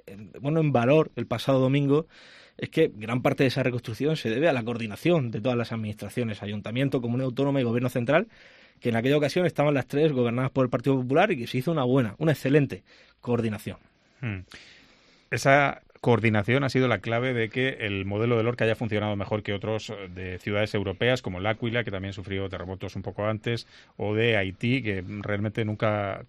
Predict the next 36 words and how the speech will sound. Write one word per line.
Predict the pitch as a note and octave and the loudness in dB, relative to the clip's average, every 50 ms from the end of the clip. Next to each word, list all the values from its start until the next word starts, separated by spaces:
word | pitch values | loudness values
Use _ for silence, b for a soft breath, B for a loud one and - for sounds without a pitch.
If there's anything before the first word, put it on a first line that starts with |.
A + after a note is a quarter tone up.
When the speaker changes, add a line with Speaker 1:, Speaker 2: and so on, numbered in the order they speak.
| - | -10
Speaker 2:
consiguió | - C3+ A#2 - C3 A#2 A#2 A#2 | -6 -6 -4 -2 0 2 2 4
lleva-, | A2+ A2+ A2+ G#2+ A2+ B2 - | 4 4 4 2 2 0 0
a, | A2+ G2 - | -2 -4 -4
a | - - G2+ G#2 | -4 -6 -8 -8
llegar | G#2 G#2 A2 A2 A#2 A#2 | -4 -2 2 2 4 4
a | |
levantar | A#2 A2+ G#2+ G#2 - A2 | 4 2 2 2 2 0
cabeza | - A2+ G#2+ G#2 - G2+ | 2 0 0 0 -2 -2
de, | F2+ F2+ F2 | -4 -4 -6
de | F#2 - - - | -8 -12 -12 -10
la | G2 G2 | -8 -8
catástrofe. | F#2+ - - - - - E2 - - - _ _ | -6 -8 -10 -12 -12 -16 -18 -18 -20 -20 _ _
Speaker 1:
Sí, | _ - - C3+ A#2 F#2+ F2+ F#2+ - - _ | _ -6 -4 -4 -4 -4 -6 -10 -16 -20 _
bueno, | - - - A#2 A#2 G#2+ A2 | -18 -16 -10 -8 -8 -6 -6
Haití | A2+ G2 - C3 C3+ C3+ | -8 -2 0 2 4 4
es, | B2 - - - B B B B B B B B B B B B | 4 2 -2 -10 B B B B B B B B B B B B
lo | - - | -4 -2
cierto | C3 A#2+ B2+ | 0 2 2
es | A#2+ | 2
que | - A#2+ | 2 0
Haití | G#2+ G2 A#2 B2 B2 | 0 2 4 4 4
es | A#2+ A#2 - | 4 4 4
uno | C3 B2 A#2 | 4 4 6
de | A#2 | 4
los | A2+ - | 4 2
países, | - - G2+ A#2 A#2 - A#2+ G#2+ G#2+ | 0 -2 -2 -2 -2 -2 -4 -4 -4
eh, | G2 G2+ G#2 G#2 G2 F#2+ | -4 -6 -6 -6 -8 -8
más | G#2+ A#2 A2+ - | -8 -8 -8 -6
pobres, | - B2 A#2+ A2+ G#2 G#2+ G#2 G#2 A2 | -4 -2 -2 0 0 -2 -4 -4 -6
eh, | A2 G2+ F#2+ | -6 -6 -6
Speaker 2:
Mm. | F2+ | -6
Speaker 1:
que | G2+ | -6
tenemos | F#2 A2 A2 A2+ G#2+ G2+ - A2+ | -6 -4 -4 -4 -4 -4 -4 -6
ahora | A2+ A2 A#2 | -4 -4 -2
mismo | B2+ C3+ C3 B2+ A#2 A2+ | -2 -2 -2 -2 -2 -2
y, | G#2+ G#2 G#2 B2+ A#2+ - | -4 -4 -6 -8 -10 -12